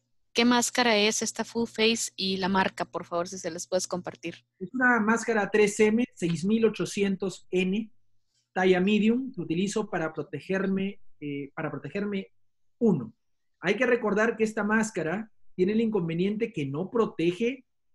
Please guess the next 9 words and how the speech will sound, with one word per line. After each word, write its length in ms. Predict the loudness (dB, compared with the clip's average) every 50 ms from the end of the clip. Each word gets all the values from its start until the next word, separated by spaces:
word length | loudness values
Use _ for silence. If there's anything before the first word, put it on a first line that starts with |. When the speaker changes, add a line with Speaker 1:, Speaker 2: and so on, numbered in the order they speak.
| _ _ _ _ _
Speaker 2:
a 60 | -14
la 140 | -14 -12 -10
paciente. 580 | -8 -6 -2 0 0 0 2 0 0 -2 -2 -6 -14 -20 -20 _ _ _ _ _ _ _ _ _ _ _ _ _ _
¿Ok? 200 | _ -16 -8 -4 -4 -2 -2 -4 -6
Eso 160 | -8 -8 -8
es 100 | -6 -4
importantísimo 840 | -2 -4 -2 -4 -6 -8 -8 -10 -10 -8 -4 -4 -4 -2 -2 -4 -6 -6
entenderlo, 580 | -8 -8 -10 -10 -8 -8 -8 -8 -8 -10 -10
porque 240 | -10 -10 -12 -12 -12